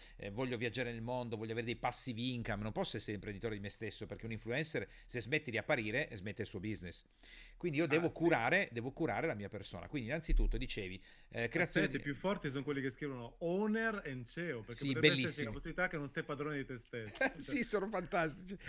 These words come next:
Speaker 2: Vabbè,
Speaker 1: Ma,
Speaker 2: prego, scusa.
Speaker 1: allora, no, dicevi, uno, creare contenuti. Io credo, eh, Roberto, un'altra cosa importantissima, io, come ti dicevo in fuori onda, eh, io e Joyki, eh, mia moglie, adoriamo leggere una quantità di libri impressionanti,
Speaker 2: Eh,
Speaker 1: siamo
Speaker 2: sì.
Speaker 1: sommersi di libri, ci piace tanto.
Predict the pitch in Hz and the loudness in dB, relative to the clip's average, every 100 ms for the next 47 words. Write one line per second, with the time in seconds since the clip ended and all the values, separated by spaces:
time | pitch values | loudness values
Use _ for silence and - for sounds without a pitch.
0 | 117 127 117 120 139 131 113 110 110 107 | -10 -8 -8 -4 0 2 4 4 2 0
1 | 107 180 170 139 160 - - 127 - 127 | 0 4 6 6 2 -2 -2 0 4 4
2 | 101 117 185 135 120 160 160 147 135 117 | 4 4 4 4 4 4 4 2 -2 -2
3 | 113 101 190 226 151 165 160 143 135 113 | -4 -2 2 4 6 4 4 2 0 0
4 | 110 135 160 - 123 135 147 123 120 123 | 0 2 0 0 -2 -2 -4 -4 -4 -4
5 | 120 117 139 139 113 110 127 110 - - | -4 -4 -4 -2 -2 0 2 0 -2 -16
6 | - 135 120 120 110 139 123 113 143 135 | -8 -4 -2 -2 -2 0 0 0 2 4
7 | 113 104 98 147 - - 107 98 95 113 | 2 2 2 0 -2 -8 -6 -4 -2 0
8 | 117 101 113 117 113 101 95 92 101 120 | 0 2 0 -2 -4 -4 -4 -4 -4 -4
9 | 143 120 107 120 117 120 120 120 113 107 | -2 -2 -2 -2 0 0 0 -2 -2 -2
10 | 120 110 101 107 - 120 110 113 107 104 | -4 -4 -4 -6 -2 -2 -2 -4 -4 -4
11 | - 123 120 104 107 - 113 107 95 104 | -4 -6 -4 -4 -4 -2 -2 -2 -4 -6
12 | 101 143 - 117 107 104 90 87 | -4 -4 -2 -2 -2 -2 -4 -6